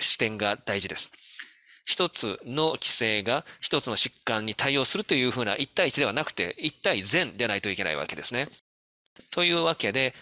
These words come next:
私も責任を持ってやっていきますが、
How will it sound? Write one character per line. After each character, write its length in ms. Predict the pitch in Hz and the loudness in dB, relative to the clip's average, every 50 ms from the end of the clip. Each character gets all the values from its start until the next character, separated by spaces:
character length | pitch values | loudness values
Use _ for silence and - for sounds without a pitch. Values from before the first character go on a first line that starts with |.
| - - - - | -20 -18 -10 -10
私 520 | - - 151 139 - - - 147 143 - - - _ _ - - | -6 -2 0 2 4 4 4 2 0 -4 -6 -20 _ _ -14 -6
も 260 | 117 151 165 170 - _ _ - - _ _ _ - - _ _ _ _ _ _ _ - - - - _ _ _ _ - | -2 0 0 0 -2 _ _ -20 -20 _ _ _ -20 -20 _ _ _ _ _ _ _ -18 -18 -18 -18 _ _ _ _ -6
責 240 | - - 139 - 135 | -2 -2 -2 0 0
任 240 | 127 120 117 117 113 | 0 0 0 0 2
を 40 | 117 | 2
持 80 | 143 | 0
っ 60 | 156 - | 0 -2
て 280 | - - 98 90 - - - | -4 -2 -2 -2 -2 -2 -6
や 100 | 98 101 | -8 -6
っ 20 | |
て 120 | - - 113 | -4 -4 -4
い 60 | - | -2
き 100 | - 104 | -2 -4
ま 100 | 104 95 | -2 -2
す 160 | - - 92 | -2 -2 -2
が、 340 | 85 104 127 135 107 92 | -2 0 0 0 0 0